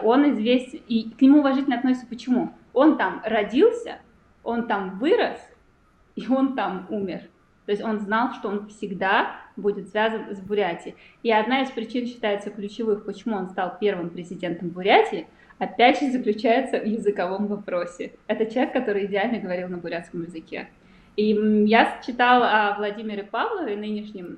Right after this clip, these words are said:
м, спикере парламента Бурятии, что он очень любит троллить своих подчинённых бурят.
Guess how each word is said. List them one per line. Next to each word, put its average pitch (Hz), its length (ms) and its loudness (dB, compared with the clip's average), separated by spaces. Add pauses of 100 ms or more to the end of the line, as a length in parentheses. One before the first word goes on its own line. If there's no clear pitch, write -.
м, 185 380 -8
спикере 196 340 -10
парламента 202 800 -2 (240)
Бурятии, 190 460 0
что 202 220 -8
он 240 160 0
очень 214 180 -6
любит 208 360 -6
троллить 208 420 0
своих 175 240 -10
подчинённых 254 640 -2
бурят. 180 340 0